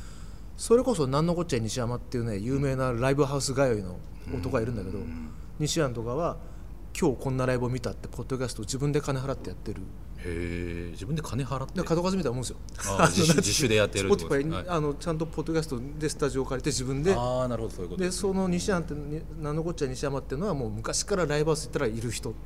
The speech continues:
Speaker 2: へー。
Speaker 1: で、だから、なんつうの？
Speaker 2: うん。
Speaker 1: そのラジオ評論家みたいな人と、この前、
Speaker 2: はい。
Speaker 1: 一緒に対談したんだけど、最強のながらカルチャーっていうか、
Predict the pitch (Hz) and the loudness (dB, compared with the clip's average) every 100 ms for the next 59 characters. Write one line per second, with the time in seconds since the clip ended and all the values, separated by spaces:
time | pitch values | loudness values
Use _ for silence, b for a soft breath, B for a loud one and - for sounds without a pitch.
0 | - - 80 82 85 85 85 85 90 90 | -12 -10 -6 -6 -4 -4 -4 -6 -6 -8
1 | 90 90 147 165 143 120 113 - - - | -6 -4 -2 0 0 -2 -4 -8 -12 -12
2 | - - - - - - - - - - | -12 -12 -12 -12 -12 -12 -10 -12 -12 -12
3 | - - - - 165 156 185 160 87 - | -12 -12 -12 -12 -4 0 0 0 -6 -10
4 | - - 90 - 151 143 147 165 208 208 | -10 -8 -8 -6 -4 0 2 4 4 4
5 | 202 190 190 190 185 113 113 110 104 - | 4 2 2 0 -2 -4 -6 -8 -8 -8
6 | 147 135 123 87 - - - - - 127 | -6 -2 -2 -4 -10 -12 -12 -12 -10 -8
7 | - 131 131 - 156 135 135 135 147 120 | -4 -4 -4 -6 -2 0 0 -2 -4 -4
8 | 98 92 95 - - - - - - - | -6 -8 -10 -10 -12 -12 -12 -12 -12 -14
9 | - - B B B B - - 196 220 | -14 -14 B B B B -6 2 2 4
10 | 220 214 196 170 160 175 180 175 - - | 4 4 4 4 4 4 2 0 -4 -4
11 | 156 143 95 - 104 - | -2 0 -4 -6 -8 -8